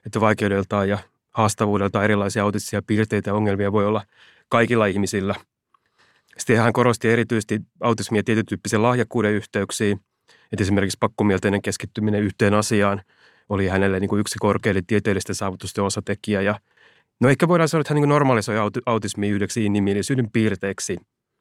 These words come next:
että autistit on mielen niin kuin asetuksiltaan tavallaan erilaisia ja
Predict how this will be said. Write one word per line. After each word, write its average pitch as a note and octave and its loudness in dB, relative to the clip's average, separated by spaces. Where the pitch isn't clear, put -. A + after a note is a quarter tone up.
että G#2 -2
autistit G#2+ 0
on A2+ 2
mielen A2+ 2
niin A2+ -2
kuin G#2+ -2
asetuksiltaan A#2+ 0
tavallaan G#2 0
erilaisia G2+ -2
ja F#2 -2